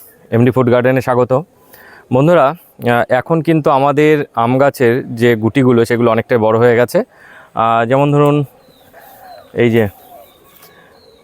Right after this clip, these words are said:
এই এরকম সাইজের যেমন গুটি হয়ে গেছে, আবার চাকাপাত, এই চাকাপাত কিন্তু অনেকটাই বড় হয়ে গেছে। এই যে দেখুন, এই যে অনেকটাই বড় হয়ে গেছে। তো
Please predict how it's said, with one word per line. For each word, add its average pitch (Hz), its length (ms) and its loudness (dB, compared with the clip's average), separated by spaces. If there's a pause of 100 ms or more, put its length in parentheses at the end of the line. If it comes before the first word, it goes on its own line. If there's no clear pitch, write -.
(120)
এই 127 280 0
এরকম 135 560 0
সাইজের 127 360 -2
যেমন 131 240 0
গুটি 120 200 -2
হয়ে 127 200 2
গেছে, 127 340 -2 (120)
আবার 123 400 0 (920)
চাকাপাত, 127 540 0 (440)
এই 120 80 0
চাকাপাত 143 500 -2 (260)
কিন্তু 147 240 0
অনেকটাই 196 460 -2 (200)
বড় 139 200 2
হয়ে 117 180 2
গেছে। - 240 -4 (160)
এই 110 80 -2
যে 120 80 2
দেখুন, 165 260 -2 (460)
এই 107 140 0
যে 92 100 0 (100)
অনেকটাই - 360 -2
বড় 131 180 2
হয়ে 107 160 0
গেছে। 85 260 -4 (1000)
তো 143 280 2